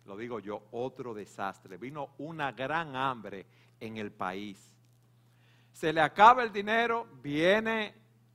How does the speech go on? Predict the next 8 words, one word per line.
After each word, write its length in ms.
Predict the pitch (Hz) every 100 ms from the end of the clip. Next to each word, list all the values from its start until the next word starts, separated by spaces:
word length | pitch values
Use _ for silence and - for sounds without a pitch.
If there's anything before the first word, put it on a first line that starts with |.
| _ _ _ _ -
una 180 | 175
situación 680 | 190 180 185 160 - 165 170
difícil 680 | 147 135 - 151 135 135 127
y 80 | 120
él 160 | 135 151
comienza 600 | 147 131 127 127 110 107
a 100 | -
pasar 480 | 110 - 139 131